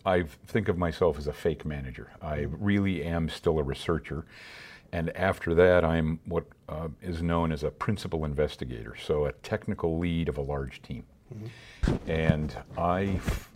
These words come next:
Speaker 1: find that I am, uh, drawn, I continue to be drawn to the research, uh, to the fundamental technology, and that is more important to me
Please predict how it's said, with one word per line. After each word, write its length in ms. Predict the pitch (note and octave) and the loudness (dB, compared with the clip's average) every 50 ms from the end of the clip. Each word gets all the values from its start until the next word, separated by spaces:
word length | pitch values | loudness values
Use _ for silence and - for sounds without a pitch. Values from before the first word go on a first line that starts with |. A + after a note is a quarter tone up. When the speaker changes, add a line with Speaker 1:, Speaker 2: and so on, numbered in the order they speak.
| - - | -20 -18
Speaker 1:
find 680 | - - - G2+ F2 E2+ D#2 D2+ D2 D2 E2 G2 - - - - _ _ _ - | -8 0 2 2 2 2 0 -2 -4 -4 -6 -6 -8 -12 -18 -20 _ _ _ -12
that 680 | F2 D#2 D2 E2+ D2+ D2+ D#2 D#2 D2+ - - - - - - - | -10 -2 0 2 2 2 2 -2 -4 -6 -10 -16 -16 -16 -10 -6
I 320 | D#2+ D#2 D#2 D#2 D2+ - - | -2 -2 0 0 -2 -4 -6
am, 460 | E2+ D#2+ D#2 D2+ D2+ D2+ D2 C#2+ C#2+ | -6 -6 -4 -4 -4 -4 -4 -4 -4
uh, 260 | C#2 C#2 C#2 C2+ C#2 - - - - - - - - - - - - - - - - | -6 -6 -6 -6 -8 -10 -12 -18 -20 -20 -20 -20 -20 -20 -20 -20 -20 -20 -20 -12 -8
drawn, 760 | G2+ E2 E2+ E2 F#2 G2+ G#2 F2+ D#2 D2 D2 D2+ E2+ F#2 F#2 - - - - - - - - - | -6 -4 0 2 4 4 4 4 2 0 0 -2 -2 -4 -6 -8 -14 -20 -20 -20 -20 -20 -10 -8
I 80 | D#2+ | -8
continue 400 | - - G2 F2 - - B2 A#2+ | -4 -4 -4 -4 -2 0 0 0
to 80 | G#2 G2 | 0 0
be 140 | F2 F#2 D#2+ | -2 -2 -2
drawn 320 | D#2+ F2+ F2 E2+ E2+ D2+ | 0 0 2 2 2 0
to 80 | - - | -2 -4
the 100 | D#2+ C#2 | -6 -6
research, 640 | - - - - A2+ A2 A2+ - - - - - - - - - - - - - - - | -6 -8 -4 -2 0 0 0 -2 -6 -10 -10 -12 -14 -18 -20 -20 -20 -20 -20 -20 -10 -4
uh, 280 | E2+ D#2+ D2+ D2 C#2 - | -2 0 0 0 -2 -4
to 120 | - - | -6 -8
the 80 | C2+ C#2 | -8 -6
fundamental 540 | - - F#2 F2+ E2+ E2+ E2 D#2+ D2 C#2 - | -2 -2 0 0 2 0 0 0 0 -2 -4
technology, 840 | - - - - - E2+ F#2+ G2+ G2+ F#2+ - - F#2+ F#2 F2+ - - - - - - - - - _ - | -6 -10 -8 -2 0 2 2 2 2 0 -2 -4 -4 -4 -6 -8 -12 -18 -20 -20 -20 -20 -20 -12 _ -2
and 240 | F2 E2 E2 C#2+ D2 | 0 0 0 0 2
that 280 | E2+ E2+ E2+ F2 E2 | 2 4 4 4 2
is 180 | E2 D#2 C#2+ C#2+ | 2 0 -2 -2
more 260 | E2+ E2+ F2 F2+ F2+ | -2 0 2 2 2
important 480 | E2+ D#2 - - - F#2 F2+ G2+ F2 D2+ - | 2 0 0 0 0 0 0 -2 -4 -6 -4
to 80 | E2 | -4
me 320 | D#2+ D#2+ D#2+ D#2+ D#2+ D#2 | -2 0 0 0 0 -2